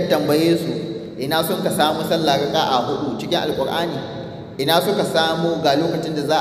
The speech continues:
a sallar Juma'a cikin Alƙur'ani? Ba su sani ba. Son rai ne kawai. To ka ga wannan cikin abubuwan da ba a yin ijtihadi ne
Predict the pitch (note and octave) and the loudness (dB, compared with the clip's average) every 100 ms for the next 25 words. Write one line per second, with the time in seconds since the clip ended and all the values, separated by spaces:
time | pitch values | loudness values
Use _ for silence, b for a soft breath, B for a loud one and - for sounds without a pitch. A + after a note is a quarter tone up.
0 | - - D3+ D#3 C#3 - - - - - | 0 0 -2 0 0 -2 -6 -8 -10 -12
1 | - D3+ E3 D#3+ A#2 E2 E2 - - - | -8 -2 0 2 0 -4 -6 -8 -10 -8
2 | - E3+ F3+ C#3+ - B2+ D3+ F3 - - | -4 0 2 2 0 -2 0 0 -2 -4
3 | - G4+ A#4 - A#4 - - - - - | -4 -4 -4 -4 -6 -6 -6 -8 -10 -10
4 | - - - - - - - - - F3+ | -12 -12 -12 -14 -16 -16 -16 -10 -4 0
5 | E3 D3+ C#3+ - A#3 G3+ - - - - | 0 0 -2 0 2 2 -2 -6 -8 -10
6 | - - A2+ - D#3 D#3+ E3 E3 E3+ E3+ | -12 -8 -6 0 2 2 2 2 2 0
7 | E3 B2+ A2+ - - - - - D#3 E3 | 0 -2 -4 -6 -8 -10 -10 -6 -4 -2
8 | D#3+ E3 D#3+ E3+ D3+ C3+ B2 A#2+ B2+ D#3 | 0 0 0 2 2 0 -2 0 2 2
9 | D#3+ C#3 C#3 B2 C#3+ C#3 C3 B2 C3 C3 | 2 0 -2 -2 -6 -6 -6 0 0 0
10 | - - | -4 -6